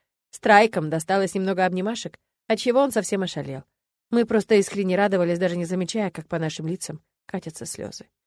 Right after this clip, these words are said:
Драконы не просто помогут в этой битве, они смогут выжечь своим пламенем пятно бездны. Один ректор с этим бы никогда не справился —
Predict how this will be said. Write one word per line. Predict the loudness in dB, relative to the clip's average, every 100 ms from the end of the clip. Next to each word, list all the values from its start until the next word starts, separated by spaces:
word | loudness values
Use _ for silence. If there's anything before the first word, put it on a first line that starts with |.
| _ _
Драконы | 4 4 6 4
не | 4 2
просто | 2 2 4
помогут | 4 6 4 2
в |
этой | 2 2
битве, | 0 -4 -8
они | -4 -4
смогут | 0 0 2 0
выжечь | 0 0 -2
своим | 0 -2 0
пламенем | 0 0 0 -4
пятно | -6 -4 -2
бездны. | -2 -4 -10 -20 _ _ _
Один | 2 4
ректор | 6 4 2 -4
с | 0 0
этим | 0 0
бы | 0
никогда | -2 -2 0 0
не | 0
справился — | -4 0 0 0 -6 -10